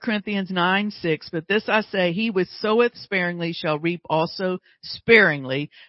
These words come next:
but he that soweth bountifully," and that means generously, "he shall reap."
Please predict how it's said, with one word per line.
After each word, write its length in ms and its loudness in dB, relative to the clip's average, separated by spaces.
but 100 -2
he 220 -2
that 180 -6
soweth 420 -4
bountifully," 1000 -6
and 160 -2
that 160 0
means 280 -6
generously, 840 -2
"he 240 2
shall 540 2
reap." 720 2